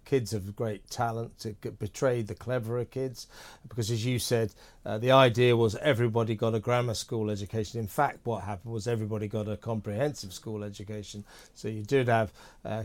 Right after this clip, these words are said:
kids who would have been doing very well at grammar school, probably,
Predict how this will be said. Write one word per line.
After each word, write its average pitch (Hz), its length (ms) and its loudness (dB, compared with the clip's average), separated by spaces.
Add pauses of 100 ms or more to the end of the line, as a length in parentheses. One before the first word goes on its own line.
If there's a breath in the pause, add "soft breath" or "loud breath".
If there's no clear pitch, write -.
kids 127 300 2
who 120 100 0
would 139 160 2
have 120 100 0
been 113 320 2 (240)
doing 113 260 -6
very 127 240 2
well 113 220 0
at 101 120 -8
grammar 113 280 -2
school, 113 300 -4
probably, 113 640 0